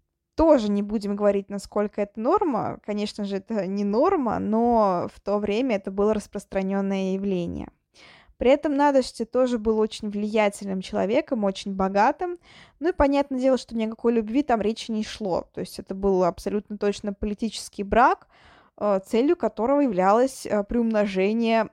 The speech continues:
богатств. Ну и, конечно же, объединение богатейших родов. При этом, э, замуж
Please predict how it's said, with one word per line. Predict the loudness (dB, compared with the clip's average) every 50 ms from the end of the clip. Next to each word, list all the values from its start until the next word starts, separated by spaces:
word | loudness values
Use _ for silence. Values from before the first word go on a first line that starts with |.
| _ _ -10
богатств. | 0 4 6 6 6 4 2 0 -2 -2 -6 -12 _ _
Ну | -6 -2 -2 -2
и, |
конечно | -2 -2 -2 -2 -2 -4 -4 -4 -4
же, | 0 2 2
объединение | 2 2 0 -2 -2 -2 -4 -2 -2 -2 -2 0 0 0
богатейших | 2 2 2 2 2 2 2 0 -4 -6 -6 -8 -10 -6 -2
родов. | 0 0 0 0 -4 -6 -6 -10 _ _ _ _ _ _ -20 -20 -20 -20 -20 -20 _ -10 -4
При | 0 2 4
этом, | 4 2 4 2 2 2 2 2 0
э, | 2 2 2 4 4 4 4 2
замуж | 2 2 4 4 4 4 2 -2 -6 -10 -12 -16 -18 -20